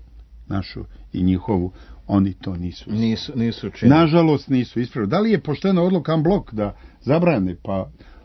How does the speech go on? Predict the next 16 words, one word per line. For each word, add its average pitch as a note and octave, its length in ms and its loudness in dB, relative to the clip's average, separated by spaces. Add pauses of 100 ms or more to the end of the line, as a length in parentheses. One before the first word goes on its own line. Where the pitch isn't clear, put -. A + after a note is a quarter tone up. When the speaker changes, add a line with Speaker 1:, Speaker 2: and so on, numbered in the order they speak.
(160)
Speaker 1:
ili D#3+ 280 4
da A2 200 -4
budu B2 380 -2
samo D3+ 260 0
sankcionisani C#3+ 760 2
oni D3+ 200 2
koji A#2+ 120 -2
iskoristili, D#3 500 -2 (280)
to A#3+ 100 0
je A3 60 4
druga C#3+ 240 2
stvar. F2+ 220 -6
To G3+ 200 0
možemo C3+ 320 2
da G#2 80 0
govorimo A#2 500 2